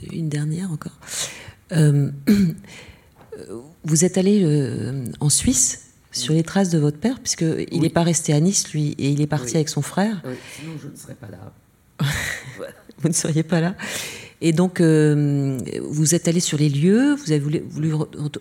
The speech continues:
Speaker 1: retourner voir les camps de travail où ils
Speaker 2: Oui.
Speaker 1: ont, ils ont été pendant un, un an et demi.
Speaker 2: Oui.
Speaker 1: Ou, euh, est-ce que ce, ce, c'est important de, de, de revenir comme ça sur les lieux,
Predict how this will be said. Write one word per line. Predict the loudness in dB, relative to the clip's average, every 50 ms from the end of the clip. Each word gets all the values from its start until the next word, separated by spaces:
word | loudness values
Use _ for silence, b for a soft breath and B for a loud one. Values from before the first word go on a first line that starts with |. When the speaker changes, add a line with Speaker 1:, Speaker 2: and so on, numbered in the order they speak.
| -10 -6
Speaker 1:
retourner | -4 -4 -2 0 0 2
voir | 2 2 2
les | 2
camps | 2 0 0 0
de | 0
travail | 0 0 0 2 2 4 4 4 2 2 2
où | 2
ils | 0 0 -2 -2
Speaker 2:
Oui. | -4 -4
Speaker 1:
ont, | -2 -4 -4 -4 -4 -4 -6
ils | -4 -2 -2
ont | -2
été | -2 -2 -4
pendant | -4 -4 -4 -4 -4 -6 -6 -8 -8 -10 -12 -14 -18 -20 _ _ -20 -20 -16
un, | -14 -14 -14 -12 -14 -14 -14 -14 -16 -14 -10
un | -8 -6 -4
an | -2 0
et | 0
demi. | 2 2 4 4 4 2 2
Speaker 2:
Oui. | 2 2 2
Speaker 1:
Ou, | 2 0 -2 B B B B B B B B B B B B B B
euh, | 0 0 2 0 -2 -4 -8 -10 -6 -4
est-ce | -2 -2 -2 -2
que | -2 -2
ce, | -2 0 0 0 -2 -2 -4 -6 -8
ce, | -6 -6 -4 -2 -2 -2 -2 -2 -2 -4 -4 -6 -6 -6 -6 -6 -8 -8 -8 -8 -8 -8 -4 -2
c'est | -2 -2 0 0
important | -2 -2 -2 -6 -4 -2 -2 0 0
de, | 0 0
de, | -2 -2 -6
de | -6 -4 -4
revenir | -4 0 0 0 0 2 2 2 4 2 2 0
comme | -2 -4 -4 -4
ça | -4 -4 -4
sur | -4 -4 -6 -6
les | -4 -4 -4
lieux, | 0 0 2 2 2 0 -2